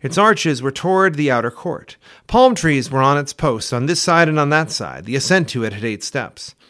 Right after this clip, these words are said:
He brought me to the north gate, and he measured it according to these measurements, its lodges, posts, and its arches. There were windows in it all around. The length was fifty cubits, and the width twenty-five cubits. Its posts were toward the outer court.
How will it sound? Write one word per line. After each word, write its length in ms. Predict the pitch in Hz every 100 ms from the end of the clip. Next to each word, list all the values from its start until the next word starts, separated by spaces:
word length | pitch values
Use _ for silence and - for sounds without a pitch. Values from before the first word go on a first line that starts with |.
| _ - - -
He 100 | 202
brought 220 | 269 311
me 100 | 294
to 100 | 233
the 80 | 202
north 280 | 220 214
gate, 320 | - 101 - - - -
and 100 | 180
he 60 |
measured 320 | 226 247 220
it 80 | 202
according 380 | 180 196 214 202
to 80 | 160
these 300 | 156 175 147
measurements, 540 | 165 139 123 87 -
its 280 | 131 110 - - -
lodges, 540 | 170 185 196 151 180 -
posts, 400 | 170 175 160 151
and 100 | 135
its 120 | -
arches. 580 | 123 123 - - - - - -
There 120 | 180
were 100 | 208
windows 400 | 226 294 196 120
in 80 | 131
it 100 | 135
all 180 | 127 131
around. 460 | 139 151 87 - - - _
The 100 | 165
length 300 | 220 247 170
was 160 | 165
fifty 280 | - 196 196
cubits, 460 | 139 185 185 208 -
and 100 | 139
the 60 |
width 320 | 151 185 120 -
twenty-five 580 | 151 139 131 170 175
cubits. 480 | 135 113 71 - - - _ _ _
Its 160 | 143
posts 380 | - 208 202 -
were 100 | 156
toward 360 | 139 185 196 175
the 120 | 151
outer 200 | 139 131
court. 460 | - 165 123 -